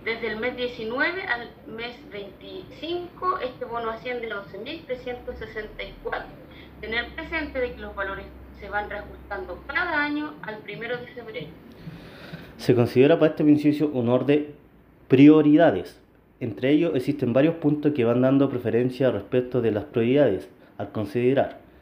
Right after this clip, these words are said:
Speaker 2: Tenemos, por ejemplo, ser madre un-, con hijos menores de dieciocho años o que no ten-, o que tengan las dueñas de casa algún tipo de invalidez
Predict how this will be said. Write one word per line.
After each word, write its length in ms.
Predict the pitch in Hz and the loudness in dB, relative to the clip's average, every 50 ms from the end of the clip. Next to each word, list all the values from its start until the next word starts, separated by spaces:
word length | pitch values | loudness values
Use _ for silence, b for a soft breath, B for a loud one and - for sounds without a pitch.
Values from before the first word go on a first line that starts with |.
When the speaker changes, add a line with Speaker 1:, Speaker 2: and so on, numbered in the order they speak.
| b b | b b
Speaker 2:
Tenemos, 300 | - 113 131 147 147 151 | -2 2 4 4 4 2
por 120 | - 135 120 | 2 0 -2
ejemplo, 420 | 120 - 135 127 127 - 131 123 | 0 0 -2 -2 0 0 0 -2
ser 180 | 123 - 131 127 | 0 -2 -2 0
madre 440 | 131 135 135 135 131 123 117 113 110 | 0 2 2 2 2 2 2 0 0
un-, 240 | 107 107 107 - - - - | -2 -2 -4 -6 -10 -14 -10
con 160 | - 113 113 | -6 -2 -2
hijos 400 | 123 127 127 - 131 123 - - | -2 -2 -2 -2 -2 -2 -2 -4
menores 300 | 107 101 110 120 127 131 | -4 -2 0 2 2 2
de 40 | 131 | 2
dieciocho 320 | 131 - 143 147 147 151 | 2 0 0 0 0 2
años 300 | 143 143 143 139 143 147 151 - B B B B B B B | 2 2 4 4 2 2 0 -4 B B B B B B B
o 140 | 110 107 - | -2 -2 0
que 100 | 113 107 | 0 0
no 160 | 110 127 127 | 2 2 4
ten-, 300 | 165 156 131 113 - - | 4 4 4 4 0 -2
o 160 | - 113 110 | -4 -4 -2
que 100 | 110 123 | 0 0
tengan 540 | 123 151 156 139 113 101 101 107 120 127 131 - b b b b b b b | 2 4 4 4 4 4 2 0 -2 -4 -8 -12 b b b b b b b
las 180 | 110 110 110 | -2 0 0
dueñas 260 | 113 123 127 143 151 147 | 2 4 4 6 6 6
de 120 | 151 147 | 6 6
casa 340 | 147 135 127 127 - 135 104 | 4 2 0 0 0 -2 0
algún 320 | 117 113 131 147 147 147 | 0 2 2 2 2 4
tipo 220 | 147 147 147 147 135 | 4 4 4 4 4
de 80 | 127 | 4
invalidez 600 | 127 120 110 110 131 147 151 151 - - - - | 2 2 2 4 4 4 6 4 4 2 -2 -10